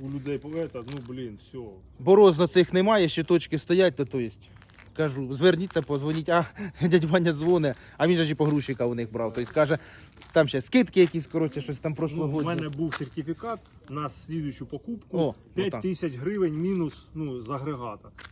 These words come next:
Speaker 1: І я ж об'ясняю Артуру, ж кажу, так і так,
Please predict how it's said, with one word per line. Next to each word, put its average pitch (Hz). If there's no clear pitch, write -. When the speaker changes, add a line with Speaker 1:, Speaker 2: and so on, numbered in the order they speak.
Speaker 1:
І 139
я 180
ж -
об'ясняю 151
Артуру, 131
ж -
кажу, 127
так 151
і 156
так, 170